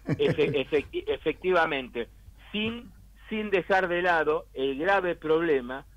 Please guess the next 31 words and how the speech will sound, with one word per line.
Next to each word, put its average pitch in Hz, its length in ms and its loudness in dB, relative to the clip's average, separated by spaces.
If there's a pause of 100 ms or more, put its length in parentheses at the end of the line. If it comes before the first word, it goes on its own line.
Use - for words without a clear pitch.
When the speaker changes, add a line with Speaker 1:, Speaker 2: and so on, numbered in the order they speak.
(300)
Speaker 1:
que 165 380 0
es 160 80 -8 (380)
la 143 240 0
desigualdad 165 1040 0
entre 131 340 -6
el 131 40 0
varón 143 280 2
Speaker 2:
Sí, 135 60 4
Speaker 1:
y 135 80 4
la 135 100 2
Speaker 2:
sí, 165 60 -6
Speaker 1:
mujer, 135 340 0
Speaker 2:
claro, 127 340 0
claro, 107 260 -4
Speaker 1:
y - 40 0
el 156 80 2
Speaker 2:
claro. - 100 -8
Speaker 1:
tema 180 280 0
de 165 120 0
la 156 160 2
violencia 156 680 0
contra 135 320 -4
las 139 160 -2
mujeres, 151 480 -2 (320)
que 175 100 -4
también 175 500 -2
es 185 120 -8
violencia 165 540 -2
contra 147 340 -2
los 143 200 -4
hombres 113 380 -2